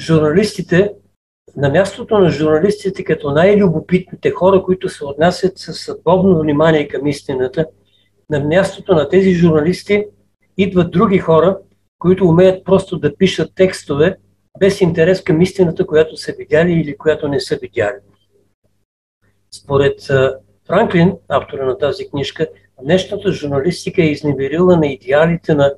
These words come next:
на ранната европейска модерна вълна на журналистика, тъй като журналистите, а не лекарите, юристите и философите са първите европейски интелектуалци.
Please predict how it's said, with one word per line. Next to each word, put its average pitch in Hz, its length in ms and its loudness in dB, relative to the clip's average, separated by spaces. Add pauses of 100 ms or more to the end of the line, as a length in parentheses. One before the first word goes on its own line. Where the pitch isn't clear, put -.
(580)
на 135 320 -2 (220)
ранната 185 720 2 (420)
европейска 151 680 -4
модерна 156 680 0 (260)
вълна 147 320 0
на 143 120 -4
журналистика, 139 720 -10
тъй 226 180 2
като 214 200 -6
журналистите, 185 800 -2 (360)
а 127 140 -4
не 160 260 2
лекарите, 156 680 -2 (320)
юристите 160 540 -2
и 135 140 -8
философите 170 640 -6
са - 180 -16
първите 170 360 0
европейски 151 580 -6
интелектуалци. 131 920 -6